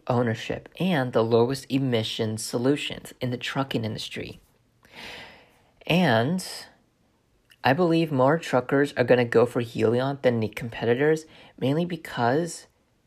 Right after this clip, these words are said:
it's a lot cheaper to operate a Helion truck than any truck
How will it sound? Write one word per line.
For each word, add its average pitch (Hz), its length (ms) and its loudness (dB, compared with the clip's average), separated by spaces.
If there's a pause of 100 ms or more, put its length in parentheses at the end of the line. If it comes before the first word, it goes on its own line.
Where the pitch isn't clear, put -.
(120)
it's - 160 -4
a 170 40 6
lot 170 300 -2
cheaper - 840 -6 (420)
to - 140 -4
operate 131 480 2
a 123 60 0
Helion 127 680 2
truck 156 400 -10 (400)
than 113 420 -2 (1200)
any 127 240 0
truck - 560 -8